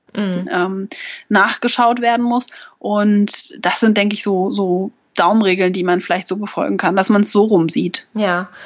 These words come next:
Speaker 1: das heißt, ähm, auch hier, ähm, ist jetzt die Hausapotheke erstmal nicht mehr gefragt, sondern da müssen wir erstmal gucken, was, wie, wie verhält sich unsere Katze überhaupt weiter,
Speaker 2: Ja.
Speaker 1: bevor man da weitere Maßnahmen ergreift.
Speaker 2: Genau, also Schonkost und gegebenenfalls, was Pro-,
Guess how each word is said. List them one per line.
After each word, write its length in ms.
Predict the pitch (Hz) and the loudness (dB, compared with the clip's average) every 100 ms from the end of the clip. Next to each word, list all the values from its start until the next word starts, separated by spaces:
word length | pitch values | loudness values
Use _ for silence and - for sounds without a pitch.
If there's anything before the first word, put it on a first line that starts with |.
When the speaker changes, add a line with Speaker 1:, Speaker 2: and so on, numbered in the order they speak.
| - - - | -16 -8 -4
Speaker 1:
das 160 | 196 | 0
heißt, 340 | 208 196 214 - | 2 2 0 -2
ähm, 240 | 185 202 | -2 0
auch 200 | - 190 | 0 -2
hier, 400 | - 220 240 240 240 - - - | -2 2 4 2 0 -14 -20 -4
ähm, 380 | 214 214 220 - - _ | 0 2 0 -2 -8 _
ist 180 | 226 - | -6 -4
jetzt 200 | 214 - | -4 -4
die 100 | 202 | 0
Hausapotheke 800 | 190 190 233 277 240 240 240 254 | 2 2 0 0 -4 -2 -2 -2
erstmal 360 | - 220 220 | -2 -2 -2
nicht 200 | 208 226 | 0 -2
mehr 160 | 277 254 | -2 -2
gefragt, 560 | 262 - 226 254 302 - | -4 0 2 2 2 0
sondern 240 | 233 220 | 2 4
da 100 | 214 | 2
müssen 220 | 226 233 | 2 0
wir 80 | 240 | -2
erstmal 240 | 220 220 | -2 -4
gucken, 420 | 214 240 254 226 214 | -2 -2 -2 -2 -2
was, 380 | 214 - - _ _ - | -2 -6 -16 _ _ -10
wie, 220 | 220 208 | -8 -6
wie 80 | 220 | -4
verhält 400 | 233 220 220 226 | -2 -2 -2 -6
sich 140 | - | -8
unsere 200 | 226 220 | -6 -6
Katze 320 | - 214 - 202 | -4 -4 -4 -2
überhaupt 380 | 214 190 185 - | 0 -2 -2 0
weiter, 320 | 180 202 262 | 0 2 0
Speaker 2:
Ja. 120 | 240 - - - | -2 -8 -14 -10
Speaker 1:
bevor 260 | - 220 | -2 0
man 220 | 214 214 208 | 2 2 2
da 180 | 202 | 2
weitere 320 | 196 202 208 220 | 2 -2 -4 -2
Maßnahmen 600 | 190 180 - 190 180 180 | 2 2 -2 -6 -4 -6
ergreift. 340 | 180 - 165 165 | -8 -4 -2 -2
Speaker 2:
Genau, 20 | |
also 140 | 196 214 | -4 -2
Schonkost 640 | - 285 339 311 277 - | 2 4 4 4 2 0
und 120 | 226 | -4
gegebenenfalls, 760 | 220 220 247 262 247 208 220 - | -4 -2 2 2 4 2 2 -2
was 160 | 302 | -4
Pro-, 380 | - - 233 226 | -4 -8 -6 -4